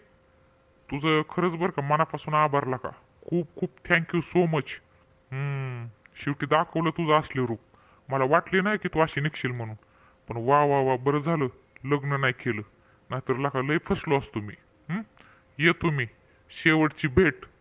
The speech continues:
गुड बाय. हम्म, चला, चला, निघा, निघा. शर्वरी, करायचं का अजून लग्न, हा?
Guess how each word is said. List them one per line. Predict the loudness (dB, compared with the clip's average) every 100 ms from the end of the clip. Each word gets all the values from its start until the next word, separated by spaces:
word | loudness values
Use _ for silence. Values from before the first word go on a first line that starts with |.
| -10
गुड | -2 -2 2
बाय. | 4 4
हम्म, | 2 -6 -10 -8 -10 _ _ _ _ _ _ _ _ _ _ _ _ -2
चला, | 0
चला, | 2 0 0 -2
निघा, | 2 2
निघा. | 2 -2 _ _ _ _ _ _ _ -2 0 0 -4 -6 -8 -12 -20 _ _ _ _ 0
शर्वरी, | 2 4 2 -2 _ _ _ _ -2
करायचं | 2 4 2
का | 2
अजून | 2 2 0
लग्न, | -2 -6 -12 _
हा? | 0